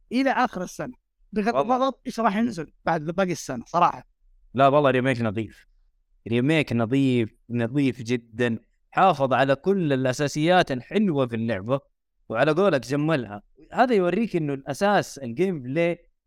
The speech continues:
Speaker 2: كان مرة ممتاز من الجزء الأول، كان ممتاز. ترى ما غيروا كثير في الجيم بلاي أصلا، ما غيروا إلا بس شوية أنيميشن بس، لكن أساس الجيم بلاي هو نفسه جابوه هنا في اللعبة هذه. جيم بلاي قوي.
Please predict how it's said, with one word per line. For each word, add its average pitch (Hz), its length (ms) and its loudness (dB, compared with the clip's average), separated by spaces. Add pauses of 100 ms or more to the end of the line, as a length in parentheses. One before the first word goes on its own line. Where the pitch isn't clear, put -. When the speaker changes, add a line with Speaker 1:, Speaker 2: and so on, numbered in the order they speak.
(140)
Speaker 2:
كان 202 280 2
مرة 190 320 -2
ممتاز 143 600 -2
من 135 120 -4
الجزء 185 260 0
الأول، 185 420 -2 (600)
كان 247 160 2
ممتاز. 190 600 0 (120)
ترى 226 160 0
ما 240 100 2
غيروا 254 400 -2
كثير 214 320 -2
في 175 100 -4
الجيم 190 220 -4
بلاي 226 220 -2
أصلا، 220 200 -6
ما 208 140 -2
غيروا 240 300 2
إلا 247 160 2
بس 190 280 -4
شوية 214 260 2
أنيميشن 170 500 -2
بس، 175 280 -6 (480)
لكن 185 280 0
أساس 233 440 0
الجيم 220 400 -2
بلاي 220 300 0
هو 240 280 -2
نفسه 202 380 -2
جابوه 175 440 2
هنا 208 160 0
في 147 100 -6
اللعبة 135 400 -2
هذه. - 120 -14 (540)
جيم 254 180 0
بلاي 226 200 0
قوي. 190 420 -2